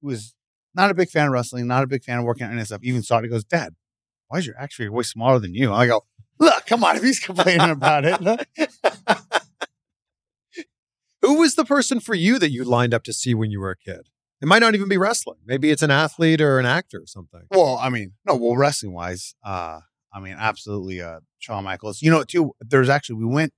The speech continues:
Speaker 1: going back to Triple H, I remember I went to see Triple H, and I had his book, too, 'cause he was supposed to be signing it at some book place, and we're waiting there forever. I'm like, "Where is this?" And long story short, it ended up getting canceled, and I was so defeated. I'm like, "Man," I think we even slept in the parking lot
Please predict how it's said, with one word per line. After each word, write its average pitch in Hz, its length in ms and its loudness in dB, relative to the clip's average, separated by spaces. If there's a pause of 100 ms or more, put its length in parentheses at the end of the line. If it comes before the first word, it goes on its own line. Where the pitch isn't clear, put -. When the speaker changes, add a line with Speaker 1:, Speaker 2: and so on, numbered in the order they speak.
(160)
Speaker 1:
going 101 100 -10
back 104 140 -10
to - 60 -20
Triple - 200 -8
H, 117 220 -4
I - 320 -14
remember 120 100 2
I 113 40 0
went 135 100 -6
to - 80 -20
see 120 80 -16
Triple 101 320 -16
H, 95 240 -10
and 98 100 -12
I 90 40 -10
had 113 200 -6
his 92 300 -16
book, 90 160 -10 (100)
too, 95 220 -6
'cause - 40 -18 (280)
he 107 80 -12
was 98 60 -8
supposed 107 160 -12
to 113 40 -4
be 101 60 -4
signing 107 480 2
it 80 160 -16 (340)
at - 80 -20
some 95 180 -6
book 92 220 -6
place, 92 380 -6 (360)
and 107 100 -2
we're 110 120 6
waiting 147 180 6
there 143 80 -2
forever. 135 340 0
I'm 127 80 -6
like, 104 120 -12
"Where 180 220 -2
is 196 260 -2
this?" 123 220 -4
And 107 80 -10
long 123 180 4
story 123 220 -2
short, 139 320 0 (400)
it 139 60 4
ended 156 140 4
up 139 60 -6
getting 143 180 2
canceled, 135 560 0
and 117 80 -14
I 131 60 -4
was 131 120 -4
so 151 100 0
defeated. 135 340 -4
I'm 104 60 -6
like, 107 100 -6
"Man," 160 200 -2
I 185 120 6
think 240 180 0
we 226 100 4
even 202 120 2
slept - 320 -2 (180)
in 156 80 -2
the 254 60 -4
parking 185 400 2
lot 107 220 -6